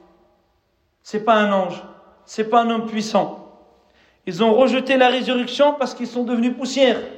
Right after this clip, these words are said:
Ils ont oublié qu'ils n'existaient pas avant, qu'ils étaient dans le néant.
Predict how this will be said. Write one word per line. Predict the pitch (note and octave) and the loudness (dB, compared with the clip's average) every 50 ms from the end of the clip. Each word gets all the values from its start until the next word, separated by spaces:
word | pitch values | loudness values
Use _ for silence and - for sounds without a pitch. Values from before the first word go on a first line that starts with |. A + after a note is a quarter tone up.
| - - - - _ _ _ _ _ _ _ _ _ _ _ _ _ _ - | -20 -20 -20 -20 _ _ _ _ _ _ _ _ _ _ _ _ _ _ -8
Ils | D#3+ E3 E3 E3 | -6 -4 -4 -2
ont | G3+ A3 A3+ G#3+ | -4 -2 -4 -4
oublié | F3 F3+ G3 G3+ G3+ G#3 G#3 G3+ - - - - - - - _ _ _ _ _ _ _ | -6 -4 -4 -4 -2 -2 -2 -4 -6 -10 -14 -16 -20 -20 -20 _ _ _ _ _ _ _
qu'ils | - G3 F#3 E3 D#3+ | -14 -12 -10 -6 -4
n'existaient | F#3+ F#3+ D#3+ D3+ E3 F#3 E3+ - - G3+ | -4 -4 -4 -6 -8 -10 -8 -6 -6 -6
pas | G3 - G#3+ G#3+ G#3+ | 0 2 2 2 2
avant, | G3+ G3 G3 F#3+ G3+ G#3+ F#3+ - - - | 2 0 -2 0 0 -2 -2 -2 -6 -10
qu'ils | - - G#3 F#3+ F#3 G#3+ | -12 -10 -8 -4 -2 -2
étaient | G#3+ A3+ A#3 | -2 -2 0
dans | A#3 A3 G#3+ | 2 4 4
le | G#3+ A3 A3 | 4 4 4
néant. | A3 B3 C4 C4 A#3+ G3 | 4 6 6 4 4 2